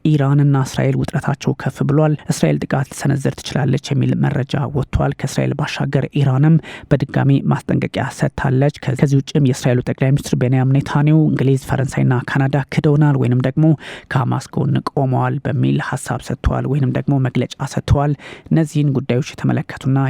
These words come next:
የአሜሪካና የኢራን ድርድር የተመለከቱ መረጃዎችን ሰፋ አድርጌ ያስመለክታችኋለሁ። ከዛም ባሻገር ከየመን የተነሳው የሁቲዎች ጥቃት እንዲሁ እስራኤልን መቷል። እስራኤል "አምክኘዋለሁ" ብላለች።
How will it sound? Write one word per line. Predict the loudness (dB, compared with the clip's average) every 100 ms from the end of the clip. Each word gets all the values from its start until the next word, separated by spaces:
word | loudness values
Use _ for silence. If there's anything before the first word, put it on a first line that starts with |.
| -2
የአሜሪካና | -4 -2 -4 -4 -2 0 0
የኢራን | 0 0 0 -2 -2
ድርድር | -4 -2 -4
የተመለከቱ | -2 -2 -2 -4 -2
መረጃዎችን | -2 -2 -4 -2 -4 -4
ሰፋ | -6 -4
አድርጌ | -6 -6 -6
ያስመለክታችኋለሁ። | -4 -4 -4 -4 -6 -4 -4 -2 -2
ከዛም | -4 -4 -4
ባሻገር | -4 -6 -4 -2 -4
ከየመን | 2 4 4 2
የተነሳው | 0 -2 -2 -4 -2 -2
የሁቲዎች | -2 -2 -4 -2 -4 -4
ጥቃት | -6 -4 -4 -2 -2 -4 -4 -2
እንዲሁ | -2 -2 0 0 0
እስራኤልን | -2 -2 -2 0
መቷል። | 0 -2 -2 -2 -2
እስራኤል | -6 -6 -4 -4 -6 -2
"አምክኘዋለሁ" | -2 -2 -2 0 2 0 0
ብላለች። | 0 0 0 -2